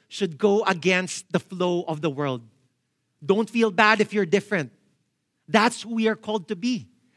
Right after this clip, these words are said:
light in this dark world. And <laughs> as we continue to live a life that is countercultural, I tell you, we will experience persecution, just like the Thessalonians.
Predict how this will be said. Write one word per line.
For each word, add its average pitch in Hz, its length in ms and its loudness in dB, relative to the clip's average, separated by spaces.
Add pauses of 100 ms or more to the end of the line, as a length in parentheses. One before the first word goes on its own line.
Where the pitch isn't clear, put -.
light 220 460 -2
in 240 180 -2
this 233 180 0
dark 240 320 -2
world. 240 320 -4 (1400)
And 202 300 -2 (440)
<laughs> - 520 -12
as 175 260 2
we 226 120 0
continue 220 460 0
to 220 120 0
live 202 320 0
a 190 160 0
life 196 400 0
that 202 220 -2
is 185 180 -2
countercultural, 202 1120 -4 (1700)
I 175 80 2
tell 196 260 -2
you, 185 140 0
we 185 100 -4
will 180 160 -4
experience 175 640 -4
persecution, 151 760 -8
just 170 260 -6
like 180 200 -4
the 160 80 -8
Thessalonians. 175 840 -10